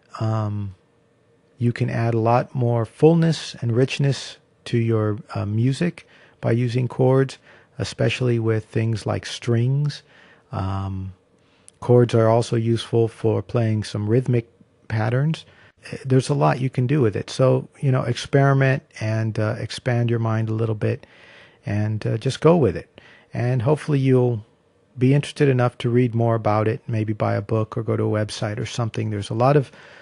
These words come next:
uh, resources out there to help you if you're just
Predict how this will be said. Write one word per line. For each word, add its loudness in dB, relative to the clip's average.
uh, -2
resources 2
out 2
there 0
to 2
help 2
you 6
if -2
you're 4
just 0